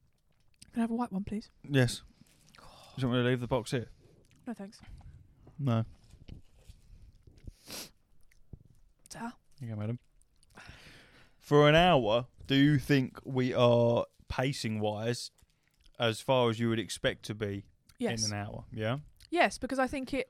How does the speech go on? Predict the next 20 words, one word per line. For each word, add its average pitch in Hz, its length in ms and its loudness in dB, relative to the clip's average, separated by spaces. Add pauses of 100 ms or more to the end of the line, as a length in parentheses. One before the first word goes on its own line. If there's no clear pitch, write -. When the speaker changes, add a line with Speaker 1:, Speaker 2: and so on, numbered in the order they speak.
(540)
Speaker 1:
adequately, 240 880 -2 (1200)
it 233 160 -4
showed, 240 420 2
it, 214 120 0
like, 226 200 0
established 226 840 0
what's - 180 -4
happened. 202 440 -2 (1120)
I 220 80 8
liked 240 420 4
that, 233 240 4 (920)
because 269 200 -2
it's 240 80 -4
same, 269 260 -2
similar 254 280 0
to 226 100 -8
the 233 60 -6
game, 233 240 2
it - 60 -12
kind, 240 260 -2